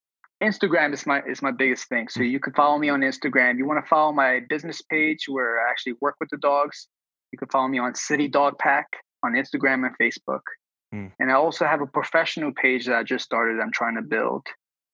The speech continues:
Speaker 1: And it has information on how to build your dog business. And I'm also gonna be interviewing different, uh,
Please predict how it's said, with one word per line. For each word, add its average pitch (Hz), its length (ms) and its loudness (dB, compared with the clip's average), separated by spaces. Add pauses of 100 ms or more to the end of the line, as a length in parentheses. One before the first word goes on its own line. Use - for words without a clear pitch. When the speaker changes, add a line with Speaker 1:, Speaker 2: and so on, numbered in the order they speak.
(180)
Speaker 1:
And 139 80 2
it - 40 2
has 147 160 2
information 135 480 0
on 120 80 2
how 131 120 4
to 131 60 2
build 127 300 0
your 127 120 4
dog 120 280 0
business. - 760 -6
And 127 120 0
I'm 131 120 2
also 139 200 0
gonna 131 80 0
be 127 160 2
interviewing 127 540 0
different, 123 420 -2
uh, 117 220 2